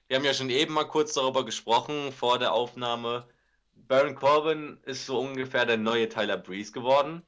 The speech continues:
Ähm, weil er halt nun mal der Main-Eventer ist, beziehungsweise der Upper-Kader ist, der sich für die Main-Eventer hinlegt.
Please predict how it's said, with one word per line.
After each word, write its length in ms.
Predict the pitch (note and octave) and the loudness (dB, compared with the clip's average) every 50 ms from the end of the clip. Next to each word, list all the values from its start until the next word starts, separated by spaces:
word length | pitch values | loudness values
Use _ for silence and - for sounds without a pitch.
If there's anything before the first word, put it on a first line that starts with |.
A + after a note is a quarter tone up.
| - - _ _ _ _ _ _ - - _ _ _ _ _ _ - - | -20 -20 _ _ _ _ _ _ -16 -16 _ _ _ _ _ _ -10 -4
Ähm, 540 | G#2+ A2+ A2+ A2+ A2+ A2+ A2+ A2+ A2+ A2+ A2+ - | -2 -2 0 -2 -2 -4 -6 -6 -6 -8 -10 -12
weil 360 | - G#2+ A2+ A#2 A2+ A2 A2 - | -8 -4 0 2 2 2 0 0
er 260 | A#2+ B2+ C3 B2+ B2+ | 2 2 4 4 2
halt 220 | A#2+ B2+ A#2+ A#2+ - | 2 0 -2 -4 -6
nun 100 | B2+ A#2+ | -6 -2
mal 220 | A#2+ A#2+ A#2 A2+ | 0 0 0 2
der 120 | G#2+ A2 | 0 0
Main-Eventer 840 | G#2 G#2+ G#2+ B2 C3+ D#3+ E3 D3+ C#3 C3 C#3+ C#3 C#3 C3+ D3 B2+ G2+ | 0 0 0 0 0 0 0 -2 -2 0 0 -2 -2 -2 -2 0 0
ist, 420 | B2+ C3+ D3 D3 - - - - - | 0 0 -2 -4 -6 -6 -8 -8 -8
beziehungsweise 300 | - B2 A#2 A2+ A2 G#2 | -6 -6 -6 -4 -4 -2
der 160 | A#2 E2 A#2+ | -2 -2 -2
Upper-Kader 520 | C3+ - C#3+ C3 - C#3 B2 B2 B2+ A#2+ | -2 -2 -4 -4 -2 -2 0 0 0 0
ist, 180 | A2+ A#2+ - - | -2 -2 -4 -6
der 60 | A2+ | -8
sich 140 | A#2 A#2 - | -8 -8 -8
für 80 | - | -8
die 100 | A#2+ A2+ | -6 -4
Main-Eventer 580 | G#2+ G#2+ A2 A2 A2 G#2 F#2+ G2+ G2 F#2+ - F#2 | -2 0 0 0 -2 -2 -4 -6 -6 -8 -8 -12
hinlegt. 520 | F2+ F#2 F#2 F2+ E2 D2+ - _ _ - | -12 -12 -12 -12 -12 -14 -14 _ _ -20